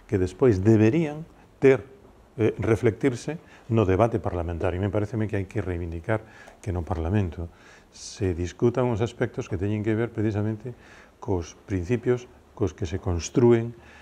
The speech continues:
e cos que se debe construir, eh, unha sociedade, non? Entonces, eh, a proposta, por exemplo, da renda básica ten que ver moito con isto, con unha proposta que vai, eh, que incide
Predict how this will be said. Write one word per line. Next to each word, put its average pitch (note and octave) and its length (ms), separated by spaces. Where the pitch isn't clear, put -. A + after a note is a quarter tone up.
e F#2 720
cos F2+ 160
que - 80
se F2+ 160
debe G2+ 160
construir, A2 560
eh, F#2+ 520
unha F#2+ 240
sociedade, E2 480
non? G2+ 160
Entonces, F#2+ 400
eh, D#3+ 320
a - 80
proposta, F#2 320
por F2+ 160
exemplo, F2+ 240
da E2 80
renda G2 320
básica A#2 400
ten G#2+ 240
que B2 80
ver A2 160
moito A#2+ 240
con F2+ 160
isto, A#2+ 160
con F2+ 80
unha G2+ 160
proposta B2 480
que G#2 160
vai, B2+ 240
eh, F#2+ 560
que A2+ 100
incide G#2+ 640